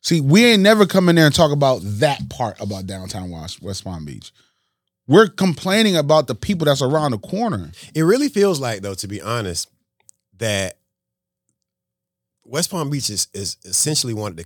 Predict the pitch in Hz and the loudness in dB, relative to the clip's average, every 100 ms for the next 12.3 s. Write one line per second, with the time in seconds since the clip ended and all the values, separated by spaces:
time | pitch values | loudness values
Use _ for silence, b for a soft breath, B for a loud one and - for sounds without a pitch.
0 | _ - - 131 - - 101 90 - - | _ -12 -6 -6 -4 -4 -4 -8 -14 -20
1 | _ _ _ _ _ _ _ _ _ _ | _ _ _ _ _ _ _ _ _ _
2 | _ _ _ - - 160 143 131 - 131 | _ _ _ -18 -8 -8 -4 -4 0 0
3 | 120 - 98 - _ _ _ _ _ _ | -2 -2 -6 -12 _ _ _ _ _ _
4 | _ _ _ _ _ - 101 - - - | _ _ _ _ _ -10 -10 -10 -18 -12
5 | - 135 120 - 160 160 143 127 113 104 | -4 -2 -2 -4 -4 -4 -4 -4 -4 -2
6 | 107 107 101 - 98 98 92 87 90 92 | -2 -2 -4 -6 -6 -4 -6 -8 -10 -8
7 | 87 92 90 85 - 92 87 85 85 - | -6 -6 -6 -8 -12 -10 -10 -10 -12 -14
8 | _ _ _ 95 92 - 92 90 98 76 | _ _ _ -10 -10 -6 -6 -6 -8 -10
9 | - 87 80 - - _ _ _ _ _ | -8 -8 -8 -10 -12 _ _ _ _ _
10 | _ _ _ 98 85 95 92 87 92 92 | _ _ _ -12 -8 -4 -4 -6 -8 -8
11 | 90 92 - - 95 85 95 95 90 - | -8 -10 -10 -10 -8 -4 -4 -4 -6 -10
12 | 80 62 - | -12 -16 -18